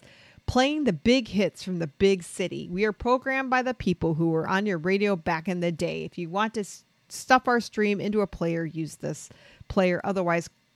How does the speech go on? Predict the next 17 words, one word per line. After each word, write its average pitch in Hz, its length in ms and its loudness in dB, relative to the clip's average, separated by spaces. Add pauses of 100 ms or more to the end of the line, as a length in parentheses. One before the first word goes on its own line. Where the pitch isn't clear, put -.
(100)
click - 320 -2
below." 156 380 0 (480)
Okay, 220 260 0 (300)
so 202 360 8
I 208 120 8
believe 233 260 8
that 185 180 4
they 190 240 8
are 165 540 2 (160)
Canada 165 720 -2 (1000)
as 202 160 0
well. 285 260 6
Canada? 440 460 0 (200)
I 233 100 4
think 214 180 0
so. - 120 -6 (420)
So 196 420 4